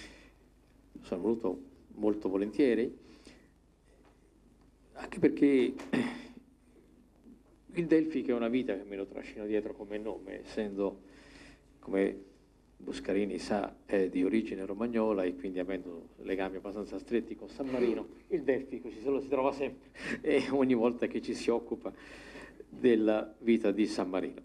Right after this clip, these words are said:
Dopodiché, devo dire, poco sapevo del Delfico. E mi dispiace che il, eh, dottore Dentoni abbia, eh, stretto le,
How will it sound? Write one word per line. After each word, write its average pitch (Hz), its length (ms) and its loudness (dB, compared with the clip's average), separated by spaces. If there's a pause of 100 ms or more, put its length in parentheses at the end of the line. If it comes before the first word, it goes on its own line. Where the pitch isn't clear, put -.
Dopodiché, 151 520 2
devo 92 240 -4
dire, 98 240 2
poco 101 340 -2
sapevo 92 460 0
del 85 180 -6
Delfico. - 720 -10 (1200)
E - 80 -6
mi 208 80 6
dispiace 196 460 4
che - 120 2
il, 117 520 2 (160)
eh, 110 300 0
dottore 107 760 0
Dentoni 104 440 2
abbia, 92 720 0
eh, 87 60 -8
stretto - 520 2
le, 90 400 2